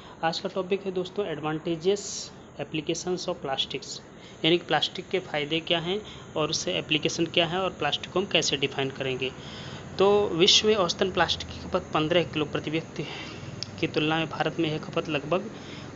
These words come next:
प्रति व्यक्ति लगभग एक किलो है।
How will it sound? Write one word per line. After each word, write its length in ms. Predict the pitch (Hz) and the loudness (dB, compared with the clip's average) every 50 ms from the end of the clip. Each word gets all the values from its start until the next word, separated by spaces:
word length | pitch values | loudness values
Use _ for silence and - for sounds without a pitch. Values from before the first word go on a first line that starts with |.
| - - - | -12 2 4
प्रति 260 | 185 180 - - 208 | 4 4 4 2 0
व्यक्ति 760 | 220 208 180 156 147 160 170 165 - - - 139 131 139 180 - - | 0 0 -2 2 4 2 2 2 0 0 0 0 0 0 -8 -8 -4
लगभग 400 | 156 147 156 160 170 175 170 - | 0 0 0 0 0 -2 0 2
एक 200 | 165 143 - - | 0 0 0 -2
किलो 180 | - 143 135 123 | -4 -4 -4 -4
है। 180 | 123 123 127 | -6 -6 -8